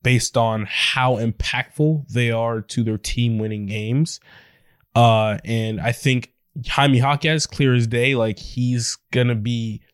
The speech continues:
s-, someone's, someone's killer. He's gonna throw and ruin some fans' night in the playoffs,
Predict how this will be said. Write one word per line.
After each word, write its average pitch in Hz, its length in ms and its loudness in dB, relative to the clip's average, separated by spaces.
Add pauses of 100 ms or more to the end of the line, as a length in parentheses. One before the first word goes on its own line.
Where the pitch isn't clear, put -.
s-, - 240 0
someone's, 139 600 4 (200)
someone's 143 500 0
killer. 95 380 -6 (160)
He's 131 200 4
gonna 131 200 2
throw 123 380 0 (300)
and 123 180 2
ruin 123 280 2
some 165 360 2
fans' 127 360 0
night 123 440 -2
in 117 160 -2
the 110 80 -2
playoffs, 135 600 0